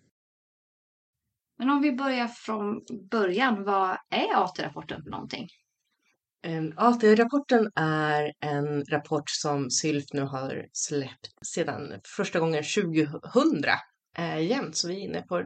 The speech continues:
Speaker 2: tjugotredje upplagan av A T-rapporten. Och den granskar A T-läkarnas arbetsmiljö och villkor, men rankar också sjukhusen ut efter den kvalitet som man anser, eh, som A T-läkarna själva anser att deras arbetsställen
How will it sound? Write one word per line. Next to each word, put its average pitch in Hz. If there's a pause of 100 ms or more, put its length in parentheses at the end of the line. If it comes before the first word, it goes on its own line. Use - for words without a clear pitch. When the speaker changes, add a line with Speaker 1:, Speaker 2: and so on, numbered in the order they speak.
(140)
Speaker 2:
tjugotredje 180 (360)
upplagan 147
av 135
A 131
T-rapporten. 139 (720)
Och 190
den 214
granskar 208 (680)
A 180
T-läkarnas 170
arbetsmiljö 147 (120)
och 160
villkor, 156
men 160
rankar 151
också -
sjukhusen 156
ut 151
efter -
den - (480)
kvalitet 156
som -
man 131
anser, - (200)
eh, 170
som 165
A 156
T-läkarna 156
själva 165
anser -
att - (160)
deras -
arbetsställen -